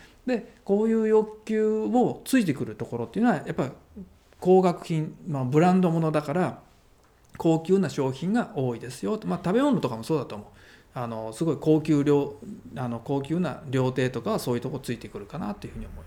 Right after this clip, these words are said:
ます。で、最後のレベルファイブ、えー、自己実現欲求と。で、そういう人はある程度成功を収めたと。もうね、あの、ひ-、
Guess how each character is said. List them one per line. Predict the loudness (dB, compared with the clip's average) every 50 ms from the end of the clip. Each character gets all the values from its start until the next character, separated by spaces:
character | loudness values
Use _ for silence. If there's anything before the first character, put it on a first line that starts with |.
| -16 -16
ま | -16
す。 | -16 -16 -14 -14 -14 -14 -14 -14 -4 0
で、 | 2 2 2 0 -4 -12 -4
最 | 0 2 4 4
後 | 4 4
の | 4 2
レ | 2 2
ベ | 2 2 0
ル | 0
フ | 0 -2 -2
ァ | -2 -2
イ | -2
ブ、 | -6 -10 -12 -16 -18 -18 -12 -8
え | -6 -6 -4
ー、 |
自 | 0 0 2
己 | 4 4 4 4
実 | 4 2 0 0 2 2
現 | 2 4 4
欲 | 2 2 2 0 -2
求 | -2 -2
と。 | -2 -2 -2 -2 -2 -4 -2 -2 -2 -2 -2 -2
で、 | 0 0 0 0
そ | 0 2 2 2
う |
い | 2
う | 0
人 | 0 2 2
は | 2 2 2 4 6
あ | 6
る | 6 4
程 | 4 4 4 4 4
度 | 4 2
成 | 2 4 4 4
功 | 4 4 2 2 2 2 2
を |
収 | 0 0 0
め | 0 0
た | -4 -6
と。 | -12 -18 -20 -14 -8
も | -6 -6 -6 -6 -10 -6 -2
う |
ね、 | 0 0 0 0
あ | -2 -4
の、 | -4 -4 -4 -6 -8 -8 -10 -12 -12 -14 -14 -14 -12 -12 -10 -10
ひ-、 | -10 -12 -12